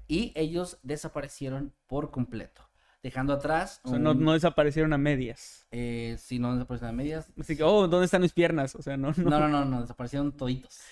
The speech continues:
Speaker 2: Ah, muy bien.
Speaker 1: Eh, <laughs> nunca, nunca había pensado que esa forma estaba rara de decirlo, ¿eh? Bueno, desaparecieron. Eh, dejaron de atrás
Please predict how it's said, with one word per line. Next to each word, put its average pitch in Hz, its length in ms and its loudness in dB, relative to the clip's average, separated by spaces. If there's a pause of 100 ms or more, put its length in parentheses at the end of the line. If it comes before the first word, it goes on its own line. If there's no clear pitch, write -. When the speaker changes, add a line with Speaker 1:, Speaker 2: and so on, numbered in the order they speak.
Speaker 2:
Ah, 135 160 4
muy 127 140 4
bien. 131 240 0 (260)
Speaker 1:
Eh, 127 280 2 (180)
<laughs> 170 220 2
nunca, 185 180 -2
nunca 220 320 0
había 220 100 -4
pensado 220 260 -6
que 208 100 -10
esa 208 200 -8
forma 202 220 -4
estaba 190 240 -2
rara 185 240 2
de 160 60 0
decirlo, 147 340 -4
¿eh? - 80 -12 (360)
Bueno, 156 140 2
desaparecieron. 147 480 -4 (420)
Eh, 127 600 6 (200)
dejaron 202 340 4
de 254 60 6
atrás 214 440 0